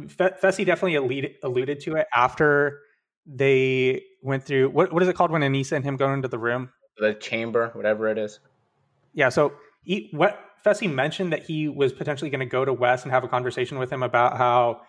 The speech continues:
Speaker 1: if Fessy saves him this time and doesn't throw him in, then if Wes is in the same position later on, he won't, he'll return the favor.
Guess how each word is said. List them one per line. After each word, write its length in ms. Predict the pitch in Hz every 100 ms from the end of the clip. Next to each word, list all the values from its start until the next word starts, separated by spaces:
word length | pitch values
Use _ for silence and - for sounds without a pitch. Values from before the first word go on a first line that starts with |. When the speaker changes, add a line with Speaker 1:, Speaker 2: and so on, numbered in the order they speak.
| _ -
Speaker 1:
if 180 | 135
Fessy 280 | 147 139 143
saves 220 | 123 135
him 120 | 127 123
this 180 | 123
time 500 | - 131 131 127 123 - _ _ _ _ _ -
and 300 | 135 127 123
doesn't 220 | 131 120
throw 160 | 135 123
him 100 | 123
in, 300 | 123 123 113
then 320 | 127 123 127
if 140 | 123 127
Wes 240 | 127 127
is 100 | 123
in 60 | 123
the 80 |
same 260 | - 127 120 _ _
position 360 | 127 127 123 120
later 260 | 120 120
on, 200 | 123 120
he 120 | 123 123
won't, 220 | 123 - _ _ _
he'll 340 | - 139 123 127
return 280 | 131 - 151
the 60 | 120
favor. 540 | 139 139 127 117 -